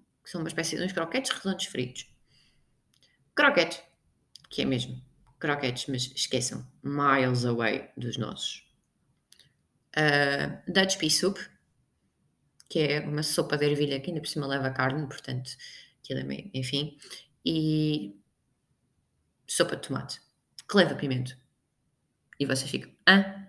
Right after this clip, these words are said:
yeah, a nossa sopa é melhor." E pronto,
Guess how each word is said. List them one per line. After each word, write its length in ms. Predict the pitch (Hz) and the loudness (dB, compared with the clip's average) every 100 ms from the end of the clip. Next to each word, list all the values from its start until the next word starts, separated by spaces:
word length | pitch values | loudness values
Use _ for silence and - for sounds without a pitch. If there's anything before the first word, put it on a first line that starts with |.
| - _ _ | -20 _ _
yeah, 360 | 123 - - - _ _ | -4 -4 -10 -20 _ _
a 80 | 147 | 0
nossa 220 | 127 123 | 0 0
sopa 240 | 127 - 120 | -2 -4 -6
é 20 | |
melhor." 260 | 123 - - _ _ - - - - - - - - - _ _ _ _ - | -8 -10 -18 _ _ -20 -18 -16 -16 -18 -20 -20 -20 -20 _ _ _ _ 0
E 60 | |
pronto, 260 | 381 349 | 4 4